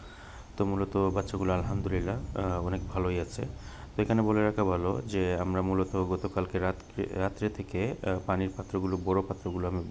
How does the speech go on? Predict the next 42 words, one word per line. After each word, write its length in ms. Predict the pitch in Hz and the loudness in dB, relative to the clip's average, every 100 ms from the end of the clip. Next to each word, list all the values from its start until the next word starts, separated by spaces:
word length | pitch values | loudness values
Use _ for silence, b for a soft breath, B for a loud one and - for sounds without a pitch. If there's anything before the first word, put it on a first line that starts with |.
| 85 | -6
আমরা 200 | 98 92 | -4 -2
ব্যবহার 320 | 90 87 92 | 0 -2 -4
করতেছি, 480 | 90 90 87 - 117 B B B B B B | -4 -6 -8 -8 -8 B B B B B B
যেহেতু, 540 | 92 101 95 101 92 92 | -2 0 2 2 2 2
আহ, 380 | 95 95 95 92 | 0 0 -2 0
পানি 460 | 95 92 92 92 90 | 2 4 4 2 0
নষ্ট 300 | 90 92 - | 0 0 -2
হয়ে 120 | 101 | -2
যাচ্ছে, 340 | 98 95 - 101 - - | -4 -6 -4 -4 -2 -4
বিশেষ 260 | - - | -6 -6
করে 240 | - 95 95 B B B - | -4 -2 -2 B B B -6
ওই 160 | - 92 | 0 0
যে 140 | 87 | 0
একটু 380 | 87 - - - | -2 -2 -2 -2
ছোটো 260 | 98 - 104 | -2 -2 -2
থাকার 200 | 95 98 - | -2 -2 -2
কারণে 420 | 98 113 127 90 | 0 0 0 0
ওই 120 | 78 87 | -2 -2
যে, 140 | 92 | -4
আহ, 720 | - - - - - - 95 - | -4 -8 -8 -8 -6 -4 -4 -2
কিগুলো 360 | 110 101 101 95 | 0 2 2 2
যেগুলো 300 | 92 90 90 | 2 0 0
থাকে, 280 | 95 - 90 | -2 -4 -6
আহ, 260 | - - - | -6 -6 -2
তুষগুলো 400 | 110 - 101 98 | -2 0 0 0
যেগুলো 280 | 95 87 87 | 0 -2 -4
থাকে 300 | 95 90 95 | -6 -6 -4
ওইগুলো 540 | 90 92 92 87 104 107 | -4 -2 -2 -2 -6 -2
পানির 240 | 95 95 | 0 0
উপরে 180 | 90 92 | 0 0
উঠে 180 | 90 95 | -2 -2
যায় 260 | 90 107 - | -2 -2 -2
এবং 240 | 101 90 90 | -4 -4 -4
পানি 180 | 95 92 | -2 0
বারবার 320 | 87 87 87 | 0 -2 -2
দিতে 220 | 92 - 82 | -4 -4 -4
হয়, 220 | 92 131 - | -4 -4 -4
চেঞ্জ 240 | 98 92 | -4 -2
করে 120 | - 90 | -4 -6
দিতে 240 | 85 90 | -6 -6
হয়, 140 | 90 | -6
যার 140 | 87 | -4